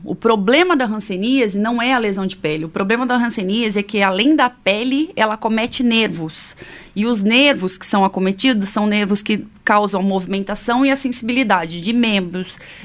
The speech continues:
de pernas, de membros superiores, inferiores, mãos e pernas. Então, isso, no longo prazo, sem tratamento, sem diagnóstico e tratamento precoce, pode levar à deformidade. Então, um paciente perde,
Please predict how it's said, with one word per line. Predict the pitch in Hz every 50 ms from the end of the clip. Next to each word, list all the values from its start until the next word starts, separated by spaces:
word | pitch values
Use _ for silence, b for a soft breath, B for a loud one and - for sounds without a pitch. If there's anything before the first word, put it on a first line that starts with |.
| B -
de | 170 196
pernas, | 196 - 240 226 226 220 214 208 202 196 196 196
de | - 202 196 180 190 202
membros | 202 202 190 190
superiores, | - - 214 214 226 226 214 190 165
inferiores, | 180 - 208 190 202 196 190 -
mãos | 202 196 190 202 180
e | 196
pernas. | 196 - 208 202 202 202 214 214 196
Então, | 214 226 214 240 233 254
isso, | - 262 262 330 320 - - - - 180 156 170
no | 180 185 208 240
longo | 254 247 208 185 185 190 220 196
prazo, | - 196 180 175 180 185 175 180
sem | 185 - - - 226 247 262
tratamento, | 269 247 208 208 208 196 170 170 180 185 214 233 220 - - - 156 151 B B B B B
sem | - - 196 214
diagnóstico | 196 214 202 190 190 190 185 185 185 -
e |
tratamento | - 196 190 196 190 196 190 - -
precoce, | 180 180 - - 220 226 240 233
pode | - - 220 214 202
levar | 220 220 214 208 214
à | 220
deformidade. | 220 220 220 240 220 233 254 226 208 185 180 175 170 - - B B B B B B B B B B 208
Então, | 233 240 - 247 226 233 240 -
um | 240 226
paciente | 214 226 226 220 - 220 196 196 -
perde, | - 214 208 196 185